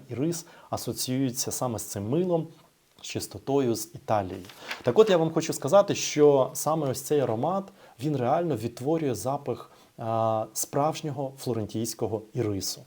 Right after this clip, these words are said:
А флорентійський ірис, е, ми з вами прекрасно знаємо, він дещо відрізняється від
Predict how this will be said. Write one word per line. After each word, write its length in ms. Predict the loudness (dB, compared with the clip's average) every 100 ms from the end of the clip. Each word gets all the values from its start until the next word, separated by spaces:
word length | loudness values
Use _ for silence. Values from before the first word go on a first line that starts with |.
| -20 -18 2
А 140 | 4 6
флорентійський 600 | 4 2 0 -4 -2 0
ірис, 560 | 2 2 0 -2 -2
е, 40 | 0 2 2 2 0 0
ми 180 | -2
з 60 | 2
вами 280 | 2 2 0
прекрасно 480 | -4 2 2 2 -4
знаємо, 400 | -2 -2 -2 -2
він 180 | -2
дещо 280 | 0 -2 -2
відрізняється 680 | -6 -4 -4 -2 -4 -4 -4
від 240 | -4 -6